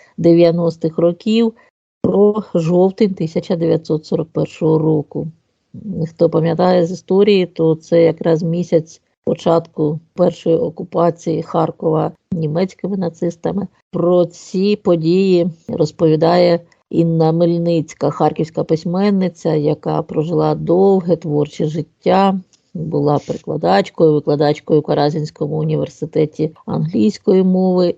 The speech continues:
Чи існує співзалежність від голодної смерті? Скажімо,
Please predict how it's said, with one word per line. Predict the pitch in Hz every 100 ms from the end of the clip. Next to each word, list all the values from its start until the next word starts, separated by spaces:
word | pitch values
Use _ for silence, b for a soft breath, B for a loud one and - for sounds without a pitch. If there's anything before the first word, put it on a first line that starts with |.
| 143 -
Чи | - 208
існує | 202 - - 240 302 294
співзалежність | 277 240 220 220 214 269 214 214 - - - -
від | 180 175 196 180 -
голодної | 175 151 180 190 202 180 185 185
смерті? | 180 - 175 180 170 160 - 120 - -
Скажімо, | - 147 147 151 151 147